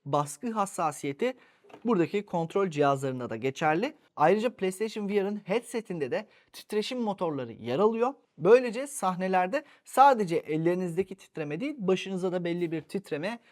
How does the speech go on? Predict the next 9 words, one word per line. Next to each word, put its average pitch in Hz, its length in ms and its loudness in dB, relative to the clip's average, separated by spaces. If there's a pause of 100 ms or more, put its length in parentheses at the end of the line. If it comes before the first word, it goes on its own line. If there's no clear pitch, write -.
(140)
oluşabiliyor. 180 720 0 (180)
Hatta 208 400 2
bu 226 60 -6
titremeyi 214 440 -4
ilk 220 240 -4
olarak 202 360 -4
cihazı 180 520 -2
açtığınızda 135 640 -6
görüyorsunuz. 190 640 -2